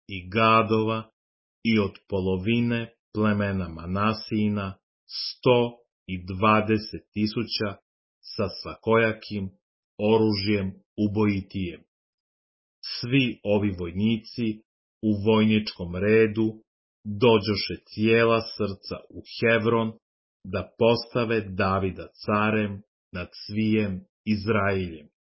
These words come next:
A i ostali svi Izraeljci bijahu složni da carem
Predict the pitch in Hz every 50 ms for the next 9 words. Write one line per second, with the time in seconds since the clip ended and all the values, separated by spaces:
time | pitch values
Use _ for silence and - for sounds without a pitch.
0 | _ _ _ _ _ _ - 104 104 101 92 92 92 101 104 - 113 123 120 123
1 | 123 - - - 131 127 123 127 123 123 - - - - 107 107 104 104 104 -
2 | 101 101 92 90 92 92 87 82 87 95 107 117 117 - - - - 120 110 107
3 | - _ _ _ _ _ _ - 101 95 110 110 110 107 104 104 98 90 - 85
4 | 85 - - - 110 110 110 113 107 101 110 110 107 101 98 _ _ _ _ _
5 | _ _ _ - 90 90 95 87 - - - - 117 113 110 110 110 110 110 107
6 | 104 104